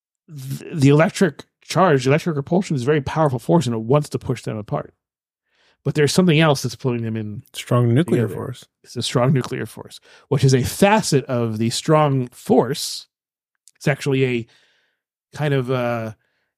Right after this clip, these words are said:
Speaker 1: after effect of the strong force. The strong
Speaker 2: Why are you
Speaker 1: force
Speaker 2: turning your flashlight?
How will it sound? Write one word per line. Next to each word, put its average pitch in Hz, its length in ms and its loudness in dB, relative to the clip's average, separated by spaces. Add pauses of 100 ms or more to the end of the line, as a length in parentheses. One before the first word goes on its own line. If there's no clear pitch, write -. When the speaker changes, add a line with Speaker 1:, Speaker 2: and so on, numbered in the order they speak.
Speaker 1:
after 185 340 0
effect - 460 -8 (160)
of 123 200 -6
the 117 80 -8
strong 131 360 -4
force. - 400 -20
The - 80 -12
strong 180 500 0
Speaker 2:
Why 151 60 -4
are 175 40 -2
you - 80 4
Speaker 1:
force 127 120 0
Speaker 2:
turning 320 260 2
your 214 100 0
flashlight? 208 580 -6